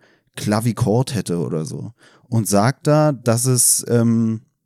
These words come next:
dass er im Zusammenhang mit diesem Problem mit dem Klavikord eine Operation am Wirbelkanal hatte.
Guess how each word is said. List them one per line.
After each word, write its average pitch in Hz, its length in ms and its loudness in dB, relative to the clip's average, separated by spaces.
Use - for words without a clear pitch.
dass 104 220 0
er 101 520 0
im 104 140 -4
Zusammenhang 120 520 2
mit 110 120 2
diesem 107 160 0
Problem 107 440 0
mit 117 120 0
dem 101 120 -6
Klavikord 104 600 -2
eine 113 120 -4
Operation 117 560 0
am 95 180 -2
Wirbelkanal 139 640 0
hatte. 190 320 -6